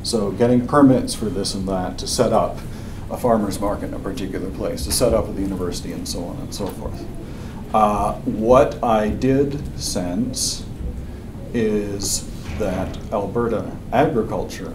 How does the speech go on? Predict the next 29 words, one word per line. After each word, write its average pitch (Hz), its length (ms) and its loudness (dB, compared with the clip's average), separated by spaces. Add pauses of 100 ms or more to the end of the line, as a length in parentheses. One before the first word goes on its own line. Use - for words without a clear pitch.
on 90 140 -6
the 90 120 -6
other 90 140 -4
hand, 85 320 -6
and 90 80 -4
the - 120 -6
kind 117 180 2
of 101 140 0
regulatory 110 640 2
regime 92 500 -4
that 87 320 -8 (120)
exists 92 440 -6
with 95 160 -6
Alberta 85 460 -6
agriculture 90 760 -6 (540)
tends 131 460 4
to - 120 -4
be 104 520 -4 (540)
rather 104 600 0 (160)
more 90 460 -4 (140)
helpful. - 520 -6 (920)
And 104 280 0
in 104 120 0
fact, 113 240 4
there's 123 160 2
a 123 40 6
lot 165 200 10
of 135 100 0
sympathy - 640 6